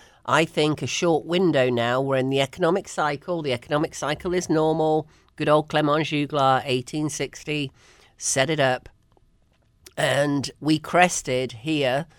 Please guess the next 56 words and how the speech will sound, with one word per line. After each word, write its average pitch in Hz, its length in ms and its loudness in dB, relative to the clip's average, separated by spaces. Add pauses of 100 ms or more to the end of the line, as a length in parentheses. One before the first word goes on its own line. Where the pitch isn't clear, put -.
(280)
and 147 120 -4
in 147 200 0
most 156 300 0
parts 139 340 2
of 151 100 -12
the 135 60 -6
country 151 580 -4
over 156 320 -2
a 170 60 -2
year 151 340 -4
ago. 113 340 -8 (520)
All 165 340 4
the 190 80 4
realtors 190 500 6
I'm 185 120 6
talking 175 400 2
to, 160 260 4
all 143 260 2
the 165 80 -6
Cash 156 280 2
C 170 140 -2
P 160 180 -2
O 151 100 4
members, 143 420 -2
they're 135 140 0
all 151 280 2
over 151 160 2
the 143 120 -6
country. 139 340 -2
You 127 120 -6
can 110 120 -6
see 139 200 -4
the 147 100 -6
map 120 380 0 (500)
of 113 260 -8
where 131 200 -4
they're 139 120 -4
available 139 500 -2
right 123 220 0
now 120 240 0
at - 80 -6
cash 120 300 -4
C 147 120 -6
P 147 180 -4
O 127 120 0
dot 123 220 -4
com. 123 240 -2
We 131 120 -4
can 131 120 -2
do 139 180 -4
cash 127 300 -2
offers 127 320 -2
all 147 180 0
over 165 160 0
the 165 80 -2
country. 139 540 -4